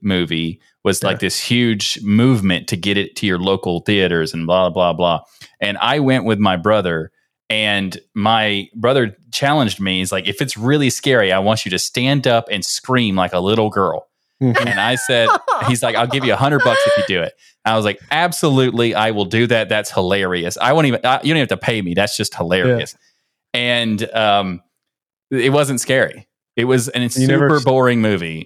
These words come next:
Speaker 1: and
Speaker 2: never
Speaker 1: I was
Speaker 2: stood up and screamed?
Speaker 1: I didn't even get shocked at all. It
Speaker 2: No.
Speaker 1: was a very boring movie, and it was basically not, not scary at all. I don't even like horror movies.
Speaker 2: Yeah.
Speaker 1: And I, I was not scared. It was so boring. And the worst part is that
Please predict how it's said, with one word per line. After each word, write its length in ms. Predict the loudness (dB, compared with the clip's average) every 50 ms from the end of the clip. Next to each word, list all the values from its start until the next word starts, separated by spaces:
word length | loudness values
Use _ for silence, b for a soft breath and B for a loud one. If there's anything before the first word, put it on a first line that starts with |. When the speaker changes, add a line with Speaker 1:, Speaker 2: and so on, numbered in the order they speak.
| _ -6
Speaker 1:
and 160 | -2 0 0
Speaker 2:
never 140 | 2 0 0
Speaker 1:
I 40 | 0
was 200 | -2 -2 -4 -4
Speaker 2:
stood 260 | -8 -2 0 2 2
up 140 | 2 0 0
and 220 | 0 -2 -2 -2 -4
screamed? 440 | -4 0 0 2 2 2 2 0 -4 _ _ _ _ _ _ _ _ -4
Speaker 1:
I 140 | -2 -2 0
didn't 220 | 0 0 0 2
even 220 | 0 2 2 2 2
get 140 | 0 -2 -4
shocked 420 | -4 -6 -2 0 0 0 0 0
at 80 | 0 2
all. 280 | 2 2 2 0 -2 -4
It 100 | -2 0
Speaker 2:
No. 40 | 0
Speaker 1:
was 160 | 0 0 2
a 80 | 0 0
very 300 | 2 2 2 2 2 2
boring 380 | 2 2 2 2 2 2 2 2
movie, 340 | 2 2 0 0 0 0 0
and 200 | 0 0 -2 -2
it 180 | -2 -2 -2
was 180 | 0 -2 -2 -4
basically 520 | -4 -6 -6 -4 -6 -8 -6 -4 -4 -2
not, 200 | -2 -2 -2 -2
not 220 | -2 -2 -2 -2 -4
scary 300 | -4 -2 0 0 2 2
at 60 | 2
all. 180 | 2 0 0 B B B B B B -4
I 100 | -2 0
don't 100 | 0 0
even 200 | 2 2 2 2
like 220 | 2 0 0 -2 -2
horror 300 | -2 0 2 2 2 0
movies. 360 | -2 -6 -8 -12 -14 -16 -18 _ _ _ -6
Speaker 2:
Yeah. 280 | -4 -2 -2 -2 -2 -2
Speaker 1:
And 100 | -2 -2
I, 160 | -2 -2 -2 0
I 200 | 0 0 0 0
was 200 | 0 0 0 0
not 180 | 0 -2 -2 -2
scared. 240 | -2 -2 -2 0
It 80 | 2 2
was 160 | 2 2 0 -2
so 220 | 0 0 0 2
boring. 340 | 2 2 2 2 2 0 -6 B B B B B -6
And 380 | -4 0 0 0 0 0 -4 -8 _ _ -2
the 100 | 0 0
worst 340 | 2 4 2 2 2 0 -2
part 320 | -2 0 2 4 4 2 2
is 160 | -2 -2 0
that 200 | 0 0 0